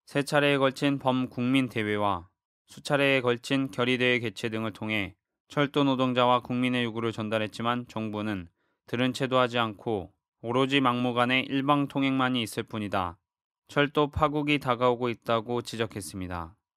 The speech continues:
한편 철도공사는 십 일 오전 아홉 시 서울 사옥에서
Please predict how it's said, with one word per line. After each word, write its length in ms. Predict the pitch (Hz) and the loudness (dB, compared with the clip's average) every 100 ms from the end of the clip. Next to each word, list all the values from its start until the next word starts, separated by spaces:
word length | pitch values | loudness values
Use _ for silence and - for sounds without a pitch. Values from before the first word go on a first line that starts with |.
| _ _ _ | _ _ _
한편 340 | _ 147 156 156 | _ -2 0 0
철도공사는 840 | 165 160 156 143 127 123 117 90 - _ _ _ | 0 0 0 0 0 -2 -2 -4 -10 _ _ _
십 220 | - 151 | -10 -2
일 80 | 156 | 2
오전 260 | 139 135 127 | 2 4 4
아홉 220 | 120 113 | 2 0
시 180 | - 135 | -2 0
서울 280 | 147 143 | 2 0
사옥에서 680 | 131 127 120 104 107 104 92 | 2 0 0 -4 -2 -2 -2